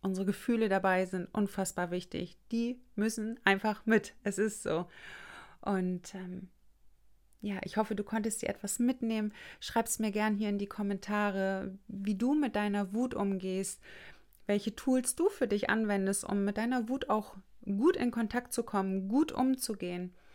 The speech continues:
Und, ähm, ja, schreib's mir gerne in die Kommentare und hinterlass mir dein Feedback.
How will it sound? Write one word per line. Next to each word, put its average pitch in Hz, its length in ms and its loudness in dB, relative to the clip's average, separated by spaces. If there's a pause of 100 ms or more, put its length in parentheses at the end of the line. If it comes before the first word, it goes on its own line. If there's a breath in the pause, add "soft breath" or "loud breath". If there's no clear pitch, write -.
(540 soft breath)
Und, 190 480 -2
ähm, 196 300 -8 (540)
ja, 180 120 -10 (100)
schreib's - 400 -8
mir 185 100 -6
gerne 185 300 -4
in 180 120 -2
die 180 80 -6
Kommentare 180 800 -4 (680 loud breath)
und 202 960 0 (300)
hinterlass 180 400 -8
mir 175 80 -8
dein 170 180 -10
Feedback. 320 540 -8